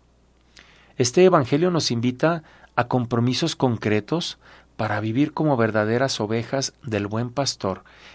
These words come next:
en este año jubilar de la esperanza. Primero, hacer silencio para escuchar. Reservar unos minutos al día para orar,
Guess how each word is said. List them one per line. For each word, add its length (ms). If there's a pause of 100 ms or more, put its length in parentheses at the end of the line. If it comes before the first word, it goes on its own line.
(140)
en 160
este 300
año 220
jubilar 460
de 100
la 100
esperanza. 720 (1800)
Primero, 520 (160)
hacer 580
silencio 840
para 220
escuchar. 800 (800)
Reservar 500
unos 260
minutos 500
al 160
día 440
para 240
orar, 520